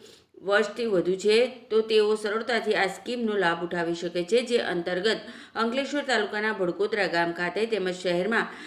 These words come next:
મેવાડા ફળિયા સ્થિત કાછિયા પટેલ વાડી ખાતે આયુષ્યમાં વયવંદના નોંધણી તથા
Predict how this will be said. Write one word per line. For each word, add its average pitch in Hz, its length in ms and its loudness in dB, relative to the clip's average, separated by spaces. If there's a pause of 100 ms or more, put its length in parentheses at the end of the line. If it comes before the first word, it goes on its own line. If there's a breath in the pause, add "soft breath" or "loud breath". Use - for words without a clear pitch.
(160 loud breath)
મેવાડા 285 500 4
ફળિયા 220 260 6
સ્થિત 226 280 -4
કાછિયા 214 380 0
પટેલ 233 320 -2
વાડી 175 240 4
ખાતે 190 400 0
આયુષ્યમાં 196 1300 -2
વયવંદના 190 680 4
નોંધણી 175 440 0
તથા 202 400 2